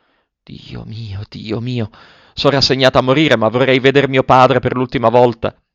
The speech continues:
Egli non saprà che muoio, quel povero babbo. Perché non l'hanno avvisato? Perché non l'hanno chiamato? Chissà quanto piangerà. Morire. Morire così giovane, non ho ancora ventuno anni.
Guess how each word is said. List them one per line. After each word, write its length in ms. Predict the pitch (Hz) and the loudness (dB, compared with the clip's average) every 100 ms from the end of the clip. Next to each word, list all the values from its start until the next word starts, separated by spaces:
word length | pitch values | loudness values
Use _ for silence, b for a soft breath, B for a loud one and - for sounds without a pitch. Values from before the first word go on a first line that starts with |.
| _ _ | _ _
Egli 280 | - 135 123 | -8 -6 -6
non 140 | 113 | -6
saprà 420 | - 120 - 135 | -2 -2 2 0
che 140 | - 113 | 0 -2
muoio, 560 | 123 117 101 101 - | 2 2 2 -2 -8
quel 240 | _ 113 110 | _ -6 0
povero 320 | 131 117 123 | 2 4 4
babbo. 400 | 117 117 104 117 | 4 4 2 -4
Perché 320 | - 180 196 | -4 -2 0
non 160 | 151 117 | 2 2
l'hanno 240 | 113 113 | 2 2
avvisato? 680 | 104 107 98 101 98 110 - _ _ _ | 0 0 0 0 -2 -8 -12 _ _ _
Perché 240 | 185 180 180 | -2 2 2
non 160 | 151 | 4
l'hanno 220 | 127 120 120 | 2 2 0
chiamato? 600 | 113 107 101 101 107 - _ _ _ _ | -2 -2 -2 -6 -12 -16 _ _ _ _
Chissà 420 | - 160 - 139 | -8 -6 -2 -2
quanto 340 | - 107 113 - | -2 -6 -6 -8
piangerà. 640 | - 117 117 113 104 113 _ _ _ _ _ _ | -6 -8 -4 -4 -4 -8 _ _ _ _ _ _
Morire. 640 | - 104 107 110 104 101 - _ _ _ _ _ _ _ _ | -8 -4 -2 -2 -4 -8 -16 _ _ _ _ _ _ _ _
Morire 420 | - 123 131 127 | -8 -2 0 0
così 320 | 117 120 107 113 | 0 -2 -6 -6
giovane, 640 | 101 113 104 95 101 113 | -4 -2 0 -4 -10 -14
non 160 | 117 113 | -12 -8
ho 100 | 113 | -8
ancora 420 | 113 - 123 117 | -6 -4 -2 0
ventuno 440 | 104 107 - 107 | -2 -4 -8 -8
anni. 420 | 107 98 98 107 | -6 -8 -12 -20